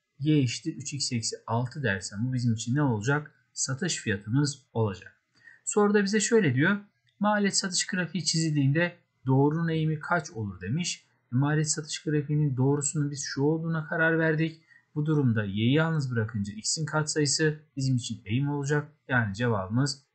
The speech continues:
E seçeneği olacakmış. Devam ettik. Bakın bu soruyu da yine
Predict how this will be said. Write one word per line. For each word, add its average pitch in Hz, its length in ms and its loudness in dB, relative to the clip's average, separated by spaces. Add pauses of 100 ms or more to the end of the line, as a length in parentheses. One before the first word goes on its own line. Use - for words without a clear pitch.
(140)
E 143 120 4
seçeneği 127 720 -2 (160)
olacakmış. 117 920 -6 (2250)
Devam 208 280 2
ettik. - 460 -6 (1500)
Bakın 202 440 -4 (360)
bu 196 140 -2
soruyu 196 440 0
da 185 60 0
yine 175 460 -4